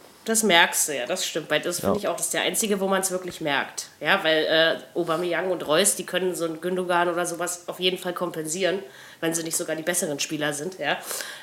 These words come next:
Speaker 1: Aber dass der Kruse, äh, der Hummels nicht mehr da ist, meine ich, das merkst du auf jeden Fall schon.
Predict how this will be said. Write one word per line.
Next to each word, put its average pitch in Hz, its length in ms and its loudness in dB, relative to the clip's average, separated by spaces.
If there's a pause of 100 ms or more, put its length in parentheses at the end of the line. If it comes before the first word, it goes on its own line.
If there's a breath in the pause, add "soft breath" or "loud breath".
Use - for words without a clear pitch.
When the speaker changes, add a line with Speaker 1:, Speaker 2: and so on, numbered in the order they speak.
(120 loud breath)
Speaker 1:
Aber 175 200 4
dass 165 220 0
der 185 100 2
Kruse, 196 400 -4
äh, 180 200 8
der 160 140 2
Hummels 226 440 2
nicht 202 160 -2
mehr 214 120 4
da 196 220 4
ist, 202 140 0
meine 185 180 0
ich, 185 60 -8
das 180 180 -4
merkst - 300 0
du 175 80 0
auf 156 120 -4
jeden 165 140 -4
Fall 160 160 -8
schon. 147 300 -6